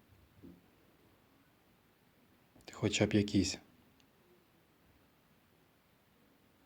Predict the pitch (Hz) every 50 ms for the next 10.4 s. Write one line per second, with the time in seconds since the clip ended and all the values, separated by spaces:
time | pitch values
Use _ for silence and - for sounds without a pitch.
0 | _ - - - _ _ - _ _ - - - - - - - - - - _
1 | _ - - - _ _ - - 98 92 - - 104 104 104 104 - - 139 135
2 | 131 120 107 101 92 - - - - - - - - - - - _ _ _ _
3 | _ _ _ _ _ - - - - - - - - - - - - - - -
4 | - - - - - - - - - - - - - - - - - - - -
5 | - - - - - - - - - - - - - - - - - 120 - 120
6 | 107 101 104 - 110 104 101 101 98 92 92 101 101 101 98 95 92 92 90 90
7 | - - - 117 104 - 104 95 98 92 98 98 95 92 90 90 92 104 110 101
8 | - 107 95 92 95 95 95 95 95 - - - - - 107 98 104 104 98 90
9 | 95 95 95 92 90 85 85 90 87 87 - 104 95 98 92 - 95 - 110 107
10 | - 131 127 113 98 95 87 87